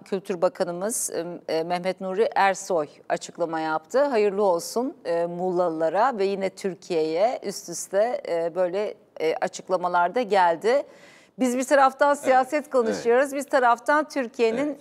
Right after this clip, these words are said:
Speaker 1: e, gelişmelerini de takip ediyoruz. Mustafa Ertekin, sizde kalmıştım.
Speaker 2: Tabii. Şimdi bu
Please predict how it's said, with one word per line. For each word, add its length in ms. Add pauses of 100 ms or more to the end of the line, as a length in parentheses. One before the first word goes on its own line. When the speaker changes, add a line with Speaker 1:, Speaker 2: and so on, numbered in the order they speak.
Speaker 1:
e, 160
gelişmelerini 560
de 80
takip 460
ediyoruz. 520 (460)
Mustafa 460
Ertekin, 420
sizde 360
kalmıştım. 600
Speaker 2:
Tabii. 260 (140)
Şimdi 300
bu 300